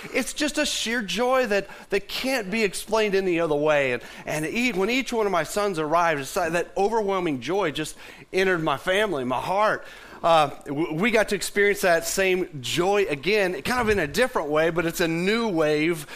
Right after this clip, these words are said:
when we, uh, got to greet our first grandchild this past week. Yeah, little Olivia Jade Woody. She was, uh, she was born last Thursday evening, and,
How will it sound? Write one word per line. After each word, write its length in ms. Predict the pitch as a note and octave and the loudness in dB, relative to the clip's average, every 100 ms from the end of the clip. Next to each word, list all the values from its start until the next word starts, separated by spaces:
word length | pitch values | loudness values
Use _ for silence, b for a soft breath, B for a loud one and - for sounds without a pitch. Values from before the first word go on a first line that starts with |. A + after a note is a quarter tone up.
| B B - | B B -4
when 460 | F3 F3 E3+ E3 | 0 2 2 2
we, 420 | E3 F3 E3 D3+ D3 | 0 2 2 2 2
uh, 400 | C3+ C3 B2+ B2+ B2 B2+ - | 4 2 2 -2 -8 -12 -6
got 180 | - | -6
to 200 | - F#3 | -2 -4
greet 440 | C3+ A#2+ D3+ G3 F#3+ | -4 -6 -4 -4 -4
our 160 | C#3+ C#3+ | -2 -2
first 420 | - E3+ E3+ C#3 | -4 -8 -8 -10
grandchild 840 | B2 C#3 E3 F3 - A2 F#2+ G2 G2+ | -4 -4 -4 -6 -4 -2 0 -2 -4
this 180 | A2 - | -6 -2
past 400 | C3 A#2 A#2+ B2+ | 0 0 -2 -4
week. 360 | A2+ - A2+ | -4 -4 -4
Yeah, 260 | B2 C3+ B2+ B B A#3+ D#3 | -2 -2 -4 B B -10 0
little 260 | D#3+ F3+ | 2 4
Olivia 840 | F#3 D#3 D#3+ E3+ F#3+ G3 G3+ G3+ G3+ | 6 4 4 4 4 2 4 4 2
Jade 580 | C#3 C#3+ E3 E3+ E3+ E3 | -2 0 2 2 0 0
Woody. 540 | C#3+ D3+ D3 F3 F#3 | -2 0 0 0 -2
She 500 | - - D3 D#3+ D#3+ | -4 -6 -4 -2 -2
was, 400 | C#3+ C#3 C3 B2 | -2 -2 -2 0
uh, 560 | B2+ A#2+ A2 G#2+ F2+ - | 2 2 2 -2 -4 -8
she 140 | G3 | -6
was 160 | G#3+ C3+ | -4 -2
born 240 | D#3 D#3 | 0 2
last 320 | C#3 C3+ - | 0 -2 -2
Thursday 420 | D#3+ D3 C3 C3 | -2 -2 -2 -2
evening, 640 | B2+ B2 C#3+ C#3+ D3 D3 | -2 -2 -2 -2 -4 -2
and, 120 | C3+ | -4